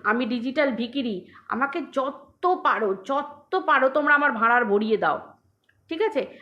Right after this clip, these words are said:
আমার কাছে কিচ্ছু নেই, এই টাকা দিয়ে আমি কেস লড়বো, এই টাকা দিয়ে আমি, আহ, চিকিৎসা করাবো, মানে, আমি সব ভালো কাজে লাগাবো। তারপরে কি হলো? পাবলিককে বললোই না যে দু হাজার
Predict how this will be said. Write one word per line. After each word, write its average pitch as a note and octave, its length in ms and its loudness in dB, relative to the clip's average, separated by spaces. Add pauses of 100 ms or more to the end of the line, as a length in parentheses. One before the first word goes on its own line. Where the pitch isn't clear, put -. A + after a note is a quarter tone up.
আমার D#4 220 -2
কাছে F#4+ 200 -2
কিচ্ছু G4+ 640 0
নেই, G3+ 400 0 (200)
এই C#4+ 260 0
টাকা C#4+ 300 2
দিয়ে C4 280 -2
আমি D#4+ 380 0 (360)
কেস D4 320 -4
লড়বো, G3 640 2 (280)
এই B3+ 180 -2
টাকা C#4 320 -2
দিয়ে D#4 200 0
আমি, D4+ 380 2 (320)
আহ, A#4+ 220 -2
চিকিৎসা D4+ 400 -4
করাবো, B3 400 4
মানে, B3+ 240 0
আমি E4 200 2
সব F#4+ 200 -2
ভালো A3+ 260 2
কাজে B3+ 240 0
লাগাবো। E3+ 500 -2 (280)
তারপরে B3 460 2
কি D4+ 160 -4
হলো? F#4 280 0 (380)
পাবলিককে B3+ 460 -2
বললোই C4+ 460 2
না C#4+ 160 2
যে A#3+ 120 0
দু A3+ 140 -2
হাজার C4+ 220 2